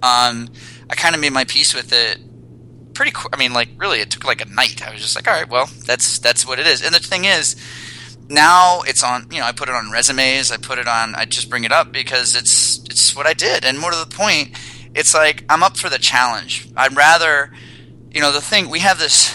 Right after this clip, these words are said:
we have this world where people don't wanna look at things as they are. People want to, uh, people wanna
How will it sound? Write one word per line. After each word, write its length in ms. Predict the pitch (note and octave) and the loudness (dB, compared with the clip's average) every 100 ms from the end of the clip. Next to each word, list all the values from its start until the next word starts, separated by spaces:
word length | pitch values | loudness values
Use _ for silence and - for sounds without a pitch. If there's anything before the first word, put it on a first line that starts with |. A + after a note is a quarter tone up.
| - | -8
we 80 | D3+ | -4
have 100 | F3 | -4
this 180 | C#3+ A#2+ | -4 -6
world 380 | B2 C#3 B2+ B2 | -6 -4 -6 -6
where 360 | A2+ A2 G#2+ G#2+ - - - - - - - - | -4 -2 -2 -6 -20 -20 -20 -20 -18 -10 -10 -8
people 240 | - - F3+ | -10 -6 0
don't 240 | D#3 D#3 | 0 0
wanna 240 | C3+ C#3+ C3 | 0 2 2
look 240 | B2+ B2+ | -2 2
at 140 | B2+ - | 0 0
things 760 | - - - - D#3 D3+ D3+ | -10 -12 -14 -4 0 0 0
as 240 | C3+ B2+ A#2+ | 0 0 2
they 160 | A#2+ | -2
are. 320 | - G2+ G2+ - - | -2 -4 -6 -8 -12
People 300 | - C#3 C#3 B2 | -8 -6 -6 -2
want 220 | B2+ B2 | 0 2
to, 420 | - B2 A#2 A#2 - - - - - - - | 0 0 -8 -14 -18 -18 -18 -18 -20 -10 2
uh, 440 | A#2+ A2+ A2 G#2 F#2+ | 6 8 8 4 0
people 240 | C3+ D3 | -8 -6
wanna 580 | C3+ B2+ A#2 A2 G#2+ | 0 2 2 0 -2